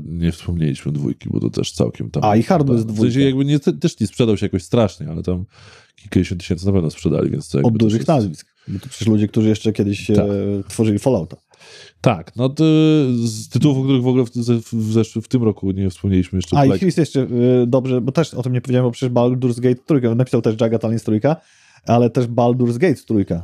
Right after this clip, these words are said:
Speaker 2: też ma mieć premierę i to też może być bardzo głośne.
Speaker 1: Jeszcze głośniejsze niż to, że już i tak jest, więc jakby
Speaker 2: No tak, no bo był Early Access, ale zobaczymy, jak się obroni po premierze. Chociaż,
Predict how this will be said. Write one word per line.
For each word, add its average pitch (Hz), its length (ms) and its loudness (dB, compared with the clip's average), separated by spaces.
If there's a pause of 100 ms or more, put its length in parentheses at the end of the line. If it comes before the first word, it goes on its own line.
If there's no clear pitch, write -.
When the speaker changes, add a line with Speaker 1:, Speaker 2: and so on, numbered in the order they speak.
Speaker 2:
też - 260 -6
ma 95 140 4
mieć 95 180 2
premierę 113 400 2
i 92 40 0
to 98 100 -4
też 120 180 0
może 113 140 0
być 110 120 2
bardzo 107 280 0
głośne. 113 360 -2 (1040)
Speaker 1:
Jeszcze 104 340 2
głośniejsze 131 720 0
niż 120 220 0
to, 113 180 2
że 107 160 0
już 110 220 0
i 107 40 -4
tak 120 260 -2
jest, 147 380 0
więc 110 220 -4
jakby 113 520 2
Speaker 2:
No 143 100 2
tak, 262 280 0
no 165 60 0
bo 135 120 2
był 147 180 2
Early 156 220 2
Access, 147 300 -2
ale 139 280 2
zobaczymy, 139 380 0
jak 135 140 2
się 139 100 -2
obroni 135 260 2
po 127 140 -2
premierze. 135 400 2
Chociaż, - 480 -10